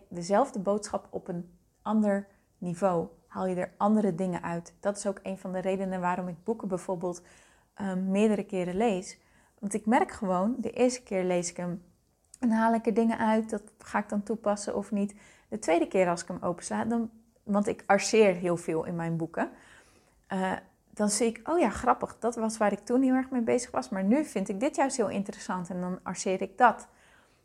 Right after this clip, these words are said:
En zo zie ik ook bij mezelf van, het is echt zo. Elke keer, je groeit elke dag, je groeit elk jaar.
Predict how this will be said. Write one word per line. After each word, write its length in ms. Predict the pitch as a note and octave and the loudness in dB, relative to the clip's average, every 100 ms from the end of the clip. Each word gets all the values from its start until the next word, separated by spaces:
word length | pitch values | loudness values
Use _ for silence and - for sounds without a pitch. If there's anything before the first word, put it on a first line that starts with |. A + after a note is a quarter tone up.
| - | -8
En 140 | G#3+ | -6
zo 200 | - A#3+ | 2 2
zie 420 | A#3 - D4 D#4+ | 2 -2 4 6
ik 220 | G#3+ - G3 | 6 2 -4
ook 120 | F#3+ | -2
bij 180 | F#3+ F#3 | -2 -2
mezelf 360 | F#3 A3 G3+ | -2 -2 -2
van, 180 | G3+ F#3 | -4 -8
het 260 | G#3 A#3+ A3 | -6 -6 -6
is 180 | G#3 | -8
echt 260 | - A#3+ - | -6 -6 -4
zo. 220 | C#4 - | -2 -2
Elke 280 | - B3 C4 | 0 -2 -2
keer, 380 | - A3 A#3+ A3 | -2 0 2 0
je 80 | G3 | -4
groeit 420 | - A#3+ D4 E4+ | -6 -2 0 0
elke 240 | C#4+ D4 | -4 -4
dag, 240 | A#3+ B3 - | -4 -6 -6
je 80 | G3+ | -14
groeit 560 | - - A#3+ C#4 D4+ | -14 -8 -4 -2 -4
elk 240 | - A#3 A#3 | -4 -6 -4
jaar. 320 | A3 G3+ | -2 -2